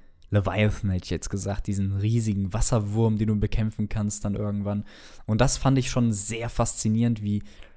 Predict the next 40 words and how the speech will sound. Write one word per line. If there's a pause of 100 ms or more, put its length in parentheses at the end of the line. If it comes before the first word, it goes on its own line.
(180)
Resident
Evil
da
so
eine
Richtung
eingenommen
hat, (1400)
äh,
oder
Resident
Evil
vier
eine
Richtung
eingenommen
hat, (180)
wo
ich
gar
nicht
wusste,
holy
shit, (880)
daran (420)
hat
sich (120)
sehr,
sehr
wahrscheinlich,
und
nicht
nur
wahrscheinlich,
daran
hat
sich
vieles
gemessen
und